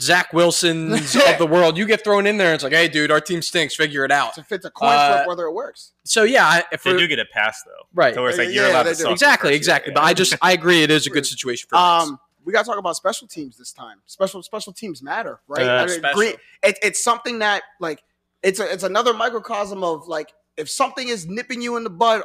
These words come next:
Speaker 2: all season, or if something's, like, your weak point all season, it will shine at some point in the playoffs. And, like, Green Bay, like, just could not get over the special teams mishaps.
Speaker 3: Dude, that dude didn't, like, move. That left tackle didn't move. I don't even know if you call it left tackle on field goal.
Speaker 2: Whatever it
Speaker 3: He
Speaker 2: is.
Speaker 3: didn't move.
Speaker 2: He didn't move.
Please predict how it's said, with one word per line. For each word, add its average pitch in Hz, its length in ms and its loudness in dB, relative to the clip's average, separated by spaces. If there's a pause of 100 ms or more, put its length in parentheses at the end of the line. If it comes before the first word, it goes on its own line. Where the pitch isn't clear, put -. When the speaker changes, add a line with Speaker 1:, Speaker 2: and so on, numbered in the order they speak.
Speaker 2:
all 220 220 -8
season, 190 580 -8
or 151 100 -10
if 147 60 -14
something's, 208 420 -8
like, 196 180 -4
your 202 120 -8
weak 208 280 -14
point 180 160 -14
all 190 160 -8
season, 208 440 -14
it 196 140 -14 (100)
will 214 220 -2
shine 202 340 -6
at - 140 -14
some 175 220 -10
point 170 220 -16
in 160 60 -12
the 156 60 -16
playoffs. 170 600 -6 (720)
And, 165 160 -4
like, 156 280 -8
Green 214 280 -6
Bay, 214 200 -2
like, 170 200 -4
just - 220 -14
could 180 180 -10
not 170 260 -8
get 165 120 -10
over 147 320 -8
the 143 120 -20
special 143 300 -14
teams 139 300 -18
mishaps. 113 420 -18
Speaker 3:
Dude, 135 160 -6
that 139 200 2
dude 139 180 -10
didn't, 139 260 -16
like, 123 160 -16
move. 107 300 -18
That 113 120 -8
left 131 200 -8
tackle 143 220 -8
didn't 123 260 -16
move. 107 200 -18 (380)
I 131 100 2
don't 165 140 -2
even 160 120 -2
know 156 80 4
if 135 60 -2
you 131 60 -16
call 139 160 -2
it 120 40 -4
left 120 180 -6
tackle 120 280 -4
on 107 320 -14 (260)
field 127 180 -12
goal. 139 240 -12
Speaker 2:
Whatever 180 400 -2
it 135 60 -12
Speaker 3:
He 127 60 -10
Speaker 2:
is. 202 60 -2
Speaker 3:
didn't 180 140 -6
move. 262 200 0
Speaker 2:
He 226 40 0
didn't 208 160 2
move. 202 240 -8